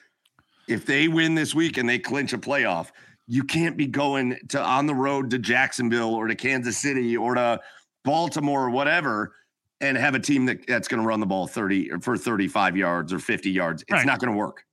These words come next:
Speaker 2: You can't be one-dimensional in the playoffs. You just can't. I mean, you can't be one-dimensional in the N F L to begin with, but, uh, yeah, but in the play-,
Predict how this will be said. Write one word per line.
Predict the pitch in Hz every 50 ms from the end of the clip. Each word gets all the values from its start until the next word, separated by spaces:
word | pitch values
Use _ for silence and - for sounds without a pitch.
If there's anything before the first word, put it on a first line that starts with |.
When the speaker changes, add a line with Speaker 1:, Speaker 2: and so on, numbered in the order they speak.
| _ _ _ -
Speaker 2:
You | - 190 -
can't | - 254 233 185
be | 202 185
one-dimensional | 156 160 156 147 139 131 131 123 - - 127 117
in | 117 113
the | 110
playoffs. | - - 110 98 87 85 85 - - - -
You | 131 147 139
just | 110 98 143 147 139 123 -
can't. | - - 110 104 -
I | 185
mean, | 220 240
you | 240
can't | - - 311 262
be | 277
one-dimensional | 240 214 214 214 202 180 175 180 - - 156 147
in | 135
the | 123
N | 127 131
F | 120 - -
L | 139 135 127 113 - - - - - - - -
to | - -
begin | - 147 - - - - 160 151 135 101
with, | 95 92 87 - - - - _ - - - - _ _ -
but, | - 165 165 156 143 -
uh, | - 151 143 135 -
yeah, | - 151 143 - - 139
but | 151 151 -
in | 156 151
the | 143
play-, | - - 170 175 170